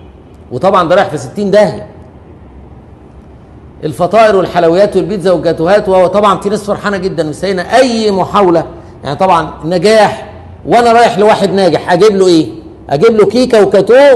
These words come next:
ولا أجيب له تفاح وفاكهة وعنب؟ إحنا نجيب له فاكهة وعنب وبلح عشان إحنا بنحب ربنا، لكن الناس اللي بتحب الشياطين يقول لك: "لا، عايزين طبق شوكولاتة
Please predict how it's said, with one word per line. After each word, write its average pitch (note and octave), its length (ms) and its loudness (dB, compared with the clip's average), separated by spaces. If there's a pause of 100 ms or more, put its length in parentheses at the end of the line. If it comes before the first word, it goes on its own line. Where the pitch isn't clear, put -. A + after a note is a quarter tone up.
ولا G3+ 340 4
أجيب G#3 240 4
له G3+ 100 2
تفاح F#3+ 520 2
وفاكهة F3 460 2
وعنب؟ D#3 340 2 (1800)
إحنا D#3 180 2
نجيب G3 200 4
له G3 60 2
فاكهة G3+ 360 4
وعنب A3+ 300 2 (280)
وبلح G3+ 500 2 (240)
عشان D#3+ 200 -4
إحنا F#3+ 140 0
بنحب F3+ 280 0
ربنا، G3 400 2 (400)
لكن E3+ 180 0
الناس A3 200 2
اللي G3 120 2
بتحب G#3 200 0
الشياطين F3+ 300 2
يقول E3+ 60 0
لك: E3+ 60 -2
"لا، A3 60 4
عايزين E3+ 380 0 (300)
طبق E3+ 220 4
شوكولاتة G#3 800 2